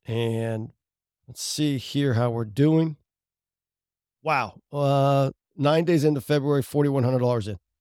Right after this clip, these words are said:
But I don't mind it. Why don't I mind spending forty-one hundred in nine days? Because twenty-six hundred of that has been dropped right into that F bucket, that freedom bucket.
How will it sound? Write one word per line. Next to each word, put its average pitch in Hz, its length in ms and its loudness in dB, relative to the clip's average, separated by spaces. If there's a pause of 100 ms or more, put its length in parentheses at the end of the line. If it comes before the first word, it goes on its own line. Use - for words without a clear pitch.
(280)
But 170 300 2 (2000)
I 139 100 0
don't 170 120 4
mind 160 220 2
it. - 60 -16 (1040)
Why 127 100 2
don't 143 140 2
I 139 60 2
mind 135 260 -2
spending 123 240 -6
forty-one 127 380 0
hundred 131 160 2
in 120 100 0
nine 120 180 0
days? 123 280 -2
Because - 360 -4
twenty-six 165 720 -2
hundred 147 320 -2
of 127 120 -8
that 151 280 -4
has - 80 -20
been 120 240 -6
dropped 120 300 -2
right 120 260 -2
into 120 140 -2
that 117 200 -2
F 113 240 -6
bucket, - 360 -6
that - 180 -10
freedom 131 560 2
bucket. 104 400 -8